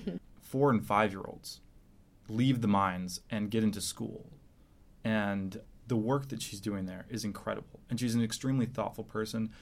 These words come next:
Speaker 2: And what I was amazed by, um, was just how guided by her faith that she was. I mean, she's a really humble person, right? She doesn't, she's not someone out there flaunting her relationship with God. But it was so clear in the way that she treated other people,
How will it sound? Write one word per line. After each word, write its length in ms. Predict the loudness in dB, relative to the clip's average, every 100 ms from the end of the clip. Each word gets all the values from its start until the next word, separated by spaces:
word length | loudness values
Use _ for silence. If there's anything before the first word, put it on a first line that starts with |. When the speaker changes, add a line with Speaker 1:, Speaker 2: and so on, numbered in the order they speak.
| -14 -2
Speaker 2:
And 100 | 2
what 100 | 6
I 100 | 4
was 160 | 4
amazed 440 | 4 4 4 2 -2
by, 320 | -4 -4 -10 -18 -20 -20 -6
um, 240 | 0 2 2
was 160 | 0
just 240 | -2 -4 -2
how 240 | -2 -2 -4 -18 -10 2
guided 440 | 4 4 2 2
by 280 | 2 2 0
her 160 | -2
faith 400 | -4 -2 -2 -2
that 120 | -12 -8
she 120 | -8
was. 280 | -8 -8 -8
I 40 |
mean, 60 | -6
she's 200 | -4 -2
a 60 |
really 280 | -2 -2 -4
humble 360 | -4 -2 0 -2
person, 420 | -6 -10 -12 -10
right? 160 | -10 -6
She 100 | -4
doesn't, 220 | -4 -8 -12 -14
she's 160 | -2
not 140 | -2 0
someone 260 | 2 2
out 180 | 2 -2
there 80 | -2
flaunting 720 | -2 2 4 2 -2 -8 -10 -14 -20 -12
her 140 | 0 2
relationship 580 | 4 2 2 0 -2 -4
with 120 | -4
God. 380 | -4 -2 -4 -8 -20 -20 -10 6
But 140 | 6
it 80 | 6
was 120 | 0 0
so 280 | 2 2
clear 340 | 2 0 0 2
in 60 |
the 60 | 2
way 120 | 0
that 160 | -2 -6
she 100 | -8
treated 340 | -4 -2 -2
other 180 | -2 -4
people, 460 | -4 -4 -4 -6